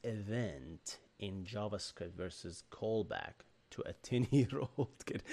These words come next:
I remember the joke from The Office. I don't know if you guys watch The Office, but it's one of my favorite shows, The Office U S. So the, there is this episode, in, in the, it's called The Surplus, and Oscar comes in.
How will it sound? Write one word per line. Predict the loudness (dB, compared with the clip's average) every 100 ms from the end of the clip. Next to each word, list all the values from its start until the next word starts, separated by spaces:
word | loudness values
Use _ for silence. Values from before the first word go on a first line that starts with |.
| -2 4
I | 6
remember | 6 4 4 4
the | 2
joke | 2 2 0
from | -4 -2
The | -2
Office. | -2 -2 -4 -4 -4 -6
I | 0
don't | 2
know | 2
if | 2
you | 0
guys | 0 0 0
watch | -2 0
The | 0
Office, | 0 0
but | -2 -4 -4
it's | -4 -4 -4
one | -4
of | -2
my | -4 -4
favorite | -4 -4 -4 -4 -6 -8
shows, | -4 -4 -4 -6 -6
The | -4
Office | -4 -4 -8
U | -6 -4
S. | -4 -6 -10 _ -20 -20 -16 -14 -14 -6
So | 0 4
the, | 4
there | 4 2
is | 2
this | 0 -2
episode, | -2 0 2 2 2 0
in, | -4 -4
in | -6
the, | -6 -8
it's | -8 -2
called | 0 0
The |
Surplus, | -2 0 0 2 2 2 -2 -6 -20 -20 -20 -12
and | -4 -2 0
Oscar | 0 0 0 -2
comes | 0 -2 0 0
in. | 0 0 -2 -6